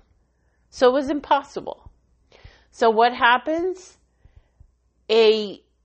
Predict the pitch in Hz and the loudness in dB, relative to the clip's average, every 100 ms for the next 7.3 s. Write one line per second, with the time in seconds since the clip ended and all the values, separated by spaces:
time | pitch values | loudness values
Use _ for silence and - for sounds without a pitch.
0 | _ _ _ _ _ 185 202 196 226 381 | _ _ _ _ _ -6 -4 -2 -2 -2
1 | 370 302 220 - - - _ - 180 98 | -4 -4 -4 -4 -20 -20 _ -4 -4 -4
2 | 127 - 151 _ _ _ _ - 240 202 | -12 -14 -20 _ _ _ _ -8 -6 -6
3 | 175 160 139 80 85 - 202 220 208 208 | -6 -6 -8 -10 -16 -14 -8 -6 -6 -8
4 | - 175 196 226 247 196 151 - 190 190 | -6 -4 -4 -2 -2 -2 -6 -8 -6 -4
5 | 208 190 165 165 160 160 110 185 190 190 | -2 -4 -6 -6 -4 -4 -2 -2 0 -2
6 | 190 190 185 180 170 160 180 180 175 165 | -4 -6 -8 -10 -8 -6 -6 -2 -4 -4
7 | 175 170 - | -6 -6 -10